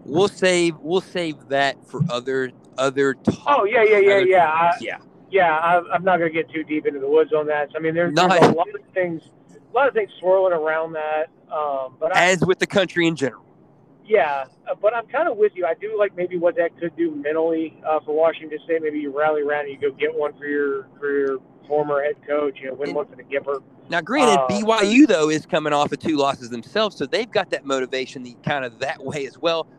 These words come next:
Speaker 1: Both these teams are wanna win this game in the worst way. I'm really kind of a game that I wanna watch.
Speaker 2: Yeah, I just, I tend to lean Washington State here. Uh, this, B Y U, it, it's, there's, the last two weeks you could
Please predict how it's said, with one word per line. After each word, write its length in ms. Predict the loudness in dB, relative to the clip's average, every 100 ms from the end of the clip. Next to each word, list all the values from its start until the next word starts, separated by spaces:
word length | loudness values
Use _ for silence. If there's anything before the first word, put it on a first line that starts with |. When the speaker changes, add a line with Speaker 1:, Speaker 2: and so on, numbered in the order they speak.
| 0
Speaker 1:
Both 180 | 0 0
these 160 | -8
teams 300 | -10 -10 -8
are 180 | -8 -8 -12 -20 -20 -20 -8
wanna 220 | -2 2
win 180 | 2 0
this 160 | -6
game 400 | -6 -6 -6 -8 -10
in 100 | -10
the 80 | -4
worst 320 | -4 -4 -6
way. 180 | -6 -6
I'm 220 | -12 -10
really 240 | -6 -6 -6
kind 220 | -8 -8
of 80 | -10
a 60 |
game 240 | -10 -12 -8
that 100 | -4
I 120 | -4
wanna 200 | -6 -16 -16
watch. 460 | -16 -16 -20 -20 -20 -20 _ _ -20 -20 -20 -20 -2
Speaker 2:
Yeah, 440 | 2 2 0 -2
I 120 | -2 -4
just, 200 | -6 -6
I 80 | -4
tend 180 | -2 -4
to 80 |
lean 160 | -4 -2
Washington 480 | -2 -2 -4 -14 -18 _
State 260 | -6 -6
here. 300 | -4 -4 -4 -4
Uh, 180 | -4 -4
this, 180 | -6 -8 -16 _ _ _ -20 _ -10
B 140 | -6 2
Y 180 | 4
U, 380 | 4 2 0 2
it, 160 | 0 -6 -14
it's, 180 | -20 _ -20 -20 -20 _ -18
there's, 420 | -6 -2 0 0 -2
the 80 | -2
last 300 | 0 0 0 -4
two 100 | -4
weeks 240 | -4 -4
you 80 | -10
could 160 | -10